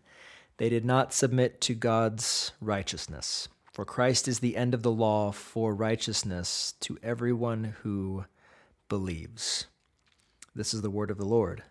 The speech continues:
Thanks be to God. So we see here, um, this continuation, this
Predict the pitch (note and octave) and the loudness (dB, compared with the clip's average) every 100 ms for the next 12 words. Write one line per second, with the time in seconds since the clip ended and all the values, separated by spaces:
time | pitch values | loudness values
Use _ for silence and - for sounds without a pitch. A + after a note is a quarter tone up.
0 | _ A#2 A#2 - A2+ G#2+ G2+ F2 - - | _ -6 -4 -6 -8 -8 -6 -6 -8 -14
1 | - - - - - D3 C#3 C3+ - E3+ | -20 -20 -18 -10 6 8 10 8 8 6
2 | C#3+ C3 C3+ C3 B2+ C3 C#3+ B2+ B2 B2 | 6 8 8 8 6 2 0 4 4 4
3 | A#2+ - _ - _ _ _ _ C#3 C3 | 2 -2 _ -20 _ _ _ _ 6 6
4 | - C3+ A#2+ C#3+ B2+ B2+ B2 C3 A#2+ B2 | 8 4 6 8 10 10 8 6 4 6
5 | A#2 | 4